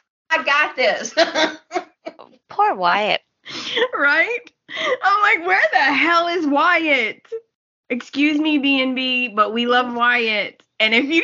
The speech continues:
Speaker 3: <laughs> don't bring him back, we're gonna riot. I'm
Speaker 2: I'm
Speaker 3: sorry.
Speaker 2: like,
Speaker 3: I
Speaker 2: "Are
Speaker 3: couldn't, I
Speaker 2: things
Speaker 3: couldn't
Speaker 2: not
Speaker 3: resist it.
Speaker 2: okay? Are things not okay at Spencer?" Like, I know the magazines aren't cool like they used to be, and it's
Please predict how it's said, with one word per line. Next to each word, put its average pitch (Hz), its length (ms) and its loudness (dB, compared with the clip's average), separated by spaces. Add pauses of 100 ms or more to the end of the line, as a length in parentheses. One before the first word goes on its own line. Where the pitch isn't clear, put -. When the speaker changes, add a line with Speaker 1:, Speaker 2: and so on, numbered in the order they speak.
Speaker 3:
<laughs> - 60 -6
don't - 360 0
bring 302 220 0
him 311 160 0
back, 302 300 0
we're 285 100 -4
gonna 269 240 2
riot. 247 600 -2 (540)
I'm 262 120 -4
Speaker 2:
I'm 240 160 0
Speaker 3:
sorry. 240 360 2
Speaker 2:
like, - 60 -8
Speaker 3:
I 247 120 2
Speaker 2:
"Are 262 40 -2
Speaker 3:
couldn't, 254 200 -4 (140)
I 247 100 2
Speaker 2:
things 381 80 -4
Speaker 3:
couldn't 247 140 0
Speaker 2:
not 254 280 0
Speaker 3:
resist 277 300 0
it. 226 160 0 (160)
Speaker 2:
okay? 262 460 -2 (680)
Are 233 120 2
things 262 280 -2
not 277 180 0
okay 277 300 2
at 247 100 -4
Spencer?" 240 540 0
Like, 214 160 2
I 208 80 2
know 233 320 2
the 233 80 -4
magazines 202 720 -2
aren't 180 300 0
cool 180 280 -4
like 170 220 0
they 160 100 -4
used 175 340 -6
to 170 60 -8
be, 165 380 0
and 139 100 0
it's - 160 -8